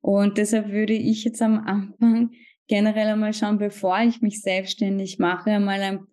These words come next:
ein Polster aufzubauen. Ähm, das muss jeder für sich selbst entscheiden, je nachdem, was er privat für Fixkosten hat.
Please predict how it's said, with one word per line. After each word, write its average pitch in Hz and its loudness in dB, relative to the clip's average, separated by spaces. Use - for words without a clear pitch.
ein 190 -2
Polster 214 0
aufzubauen. 175 0
Ähm, 190 0
das 208 0
muss 220 2
jeder 208 -2
für 214 -6
sich 214 -6
selbst 190 -2
entscheiden, 214 0
je 202 -4
nachdem, 202 -6
was 202 -6
er 190 0
privat 180 -2
für 196 -2
Fixkosten 185 -2
hat. 180 2